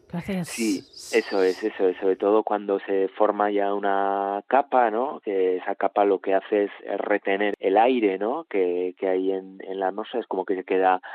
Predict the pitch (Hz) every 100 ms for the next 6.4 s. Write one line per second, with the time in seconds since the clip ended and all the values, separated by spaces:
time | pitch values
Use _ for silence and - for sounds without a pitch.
0 | - - - 107 107 98 110 120 131 113
1 | 117 135 95 90 95 98 101 101 101 98
2 | 101 101 104 104 101 98 101 101 101 101
3 | 104 101 - - 104 101 - 107 110 120
4 | 113 95 101 90 98 92 98 - 90 98
5 | 87 87 110 101 98 92 - 92 92 92
6 | 82 101 92 90